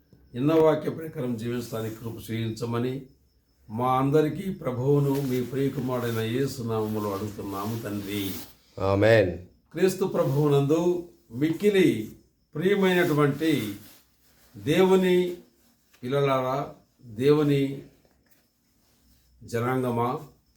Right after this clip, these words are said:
Speaker 1: ఈరోజు ప్రపంచంలో అసత్యం అనేది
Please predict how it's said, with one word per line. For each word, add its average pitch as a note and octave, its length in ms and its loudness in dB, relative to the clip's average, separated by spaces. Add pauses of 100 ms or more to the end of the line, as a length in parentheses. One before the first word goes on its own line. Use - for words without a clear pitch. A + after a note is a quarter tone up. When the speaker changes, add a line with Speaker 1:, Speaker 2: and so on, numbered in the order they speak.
(200)
Speaker 1:
ఈరోజు E3 760 4 (720)
ప్రపంచంలో F#3+ 920 4 (440)
అసత్యం F3 600 -2
అనేది D3+ 600 2